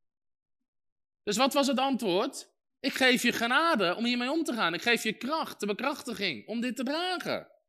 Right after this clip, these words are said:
Mijn genade is voor u genoeg, want mijn kracht wordt in zwakheid volbracht. Daarom zal ik liever roemen in mijn zwakheden, opdat de kracht van Christus in mij komt wonen."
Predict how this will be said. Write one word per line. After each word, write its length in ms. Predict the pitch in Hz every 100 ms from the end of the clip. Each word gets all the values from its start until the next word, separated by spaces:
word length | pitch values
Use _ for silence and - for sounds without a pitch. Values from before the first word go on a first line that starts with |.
| _ _ _ _ _ _ _ _ _
Mijn 280 | 190 285 285
genade 420 | 269 277 339 330
is 100 | -
voor 120 | 226
u 60 | 202
genoeg, 460 | 190 156 110 - - - - -
want 280 | 196 254 196
mijn 260 | 226 214
kracht 460 | - 247 320 330 -
wordt 200 | 220 208
in 120 | 185
zwakheid 580 | 160 220 294 262 262 220
volbracht. 880 | 247 233 233 208 - - - - - _ _ _ _ _ _ _ _ _ -
Daarom 480 | 143 254 311 285 240
zal 180 | 233 226
ik 120 | 160
liever 320 | 226 233 208
roemen 460 | 175 214 339 349 254
in 120 | 269
mijn 180 | 247 208
zwakheden, 560 | 254 277 190 175 175
opdat 240 | 190 208 202
de 60 |
kracht 340 | 196 240 285 -
van 140 | 254
Christus 300 | 240 302 262
in 100 | 240
mij 120 | 190
komt 180 | 170 151
wonen." 420 | 147 139 110 90